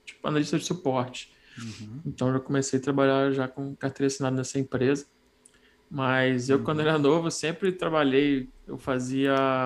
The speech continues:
Speaker 1: é, ma-, formatação co-, de computador do, do pessoal, né? É a forma que eu ganhava minha grana aí pra comprar jogo de PlayStation, essas ca-, essas coisas. Então,
Speaker 2: Boa.
Speaker 1: sempre corri atrás aí.
Speaker 2: Show, bacana, bacana.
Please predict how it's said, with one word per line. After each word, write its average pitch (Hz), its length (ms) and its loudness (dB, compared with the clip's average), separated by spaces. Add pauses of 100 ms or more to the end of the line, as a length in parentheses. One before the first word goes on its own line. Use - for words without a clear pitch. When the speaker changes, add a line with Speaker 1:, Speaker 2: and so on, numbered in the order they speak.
(420)
Speaker 1:
é, 117 200 -6
ma-, 120 200 -6 (180)
formatação 139 580 2
co-, 131 200 -6
de 139 100 -8
computador 131 480 2
do, 127 200 -2
do 127 100 -10
pessoal, 139 500 2
né? 170 200 -2 (460)
É - 80 -8
a - 20 -14
forma 135 260 -2
que 135 80 0
eu 127 60 2
ganhava 135 340 2
minha 135 180 0
grana 127 360 -2
aí 127 80 -2
pra 131 120 -6
comprar 127 880 0
jogo 135 280 2
de 131 80 -4
PlayStation, 135 720 0
essas - 200 -14
ca-, 131 200 -4
essas 123 260 -4
coisas. 139 400 -2 (840)
Então, 151 140 -4
Speaker 2:
Boa. - 0 -
Speaker 1:
sempre 143 400 0
corri 185 260 4
atrás 131 580 2
aí. 123 200 -2 (1300)
Speaker 2:
Show, 110 340 -14
bacana, 131 540 -6
bacana. 120 540 -8